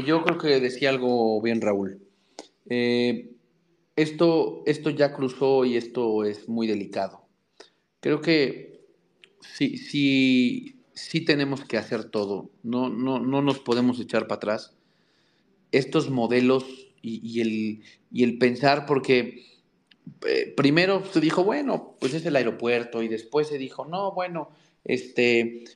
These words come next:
vamos a ver qué, qué pasa con la designación, con que, pues bueno, Medina Mora ya lo hicieron renunciar, ahora pues vamos a ver qué, qué ministro de la Corte. Y así empezamos a tolerar tantas cosas,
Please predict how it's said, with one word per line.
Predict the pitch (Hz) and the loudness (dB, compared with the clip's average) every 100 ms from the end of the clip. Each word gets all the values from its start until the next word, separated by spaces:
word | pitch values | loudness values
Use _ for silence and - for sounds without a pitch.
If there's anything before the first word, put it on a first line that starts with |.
| - | -2
vamos | 139 156 156 | 2 2 2
a | 135 | 4
ver | 131 139 135 | 4 4 2
qué, | 143 123 - | 0 0 0
qué | 139 | -4
pasa | - 131 127 - 117 110 113 | 0 0 0 2 2 2 -2
con | - 113 | -6 -4
la | 110 | -2
designación, | 107 107 110 110 107 120 113 113 | -4 -6 -8 -6 -6 -6 -6 -6
con | 113 110 | -8 -10
que, | 110 | -12
pues | 117 | -10
bueno, | 131 156 147 | -4 -2 -2
Medina | 135 143 139 | -4 -4 -4
Mora | 127 123 127 117 110 - | -2 -2 -2 -4 -8 -6
ya | 120 | -4
lo | 127 | -2
hicieron | 131 123 | -4 -4
renunciar, | 120 110 101 - 107 107 110 _ _ _ _ _ | -4 -8 -12 -10 -4 -4 -6 _ _ _ _ _
ahora | - 127 143 139 | 2 4 4 0
pues | 117 113 - _ | -4 -8 -12 _
vamos | 123 131 127 | -2 -2 -2
a | 117 | 0
ver | 120 120 120 | 0 0 -6
qué, | 123 117 113 110 104 - | -2 0 2 0 -2 -6
qué | - 131 | 0 0
ministro | 131 127 131 127 123 | 2 0 -2 -2 -4
de | 113 | -4
la | 104 - | -4 -4
Corte. | 110 113 - 104 _ _ _ - _ - | -2 -2 -6 -16 _ _ _ -20 _ -2
Y | 143 | 2
así | 147 180 | 2 2
empezamos | 262 269 233 220 220 220 220 | 0 2 0 2 2 0 -2
a | - | -2
tolerar | 139 131 147 - | 0 2 2 0
tantas | 160 156 139 - | -4 -2 -6 -4
cosas, | 120 110 - - - | -6 -6 -10 -12 -18